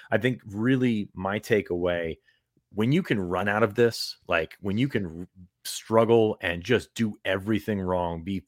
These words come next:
f-, a-, as flat as can be, you know, Nick Singleton gets the fumble. The, Penn State sort of, uh, essentially bailed out by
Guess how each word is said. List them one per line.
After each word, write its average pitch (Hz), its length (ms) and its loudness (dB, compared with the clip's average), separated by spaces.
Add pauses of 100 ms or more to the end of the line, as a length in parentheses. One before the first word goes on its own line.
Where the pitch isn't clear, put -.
(140)
f-, - 60 -14
a-, 95 260 -6
as 90 140 -2
flat 113 380 0
as 110 160 -4
can 92 240 -6
be, 101 440 2 (380)
you 101 80 -4
know, 90 80 0
Nick 101 220 0
Singleton 92 480 -4
gets 80 180 -10
the - 80 -20
fumble. 87 560 2
The, 90 140 -8 (160)
Penn 110 120 0
State - 280 -4 (480)
sort 107 220 2
of, 87 200 -8
uh, 98 160 -6
essentially 101 340 0
bailed 95 220 0
out 90 220 0
by 90 280 2